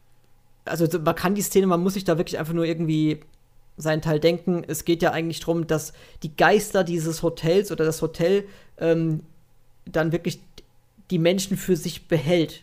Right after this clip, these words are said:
Also du kommst dann da nicht mehr raus und dann wei-, bist du auch nicht mehr in einer gewissen Zeitspanne, sondern du bist dann einfach in sämtlichen Dimensionen dieses Hotels gefangen.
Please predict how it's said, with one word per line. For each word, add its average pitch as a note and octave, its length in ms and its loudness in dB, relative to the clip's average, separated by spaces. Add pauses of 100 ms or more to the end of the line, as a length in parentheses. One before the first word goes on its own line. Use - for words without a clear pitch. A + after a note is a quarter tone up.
Also D3+ 220 -8 (100)
du D3+ 240 -6
kommst F#3+ 300 0
dann F3+ 100 0
da E3 140 4
nicht E3 180 -8
mehr D#3+ 140 0
raus A3+ 320 0
und G3 280 -4
dann F3+ 240 2 (200)
wei-, E3 240 0 (100)
bist G3 200 -6
du - 80 6
auch E3+ 80 2
nicht F#3+ 200 -4
mehr E3+ 100 -2
in E3 60 -4
einer E3 200 0
gewissen F3 340 -2
Zeitspanne, E3+ 580 -2
sondern E3+ 240 -2
du D#3 60 -2
bist F#3+ 160 -4
dann F#3 100 -2
einfach E3+ 360 -4 (180)
in E3 140 -2
sämtlichen F#3 460 -2
Dimensionen F3 560 -2
dieses D#3+ 260 -4
Hotels D#3+ 320 -2
gefangen. D#3 360 -4